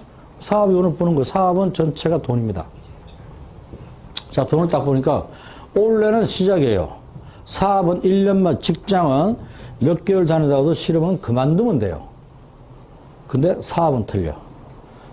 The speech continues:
자영업은 최소한 삼 년 정도 돈 벌 운이 들어올 때 하라 그럽니다. 올해 아직 몇 개월 남지도 않았는데 올해 가지고 아, 원래 돈 벌 운이 들어와서 시작해서 이러다가 자,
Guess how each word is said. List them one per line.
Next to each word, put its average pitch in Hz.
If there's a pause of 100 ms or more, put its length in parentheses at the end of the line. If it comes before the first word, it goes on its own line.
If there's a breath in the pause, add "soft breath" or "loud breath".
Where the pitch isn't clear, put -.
(140 loud breath)
자영업은 139
최소한 139
삼 139
년 139
정도 123
돈 123
벌 139
운이 123
들어올 110
때 165 (360)
하라 156
그럽니다. 92 (640 loud breath)
올해 170 (460 loud breath)
아직 156
몇 160
개월 165
남지도 135
않았는데 117 (380)
올해 180
가지고 139
아, -
원래 165
돈 147
벌 170
운이 156
들어와서 135
시작해서 147
이러다가 135 (640 loud breath)
자, 143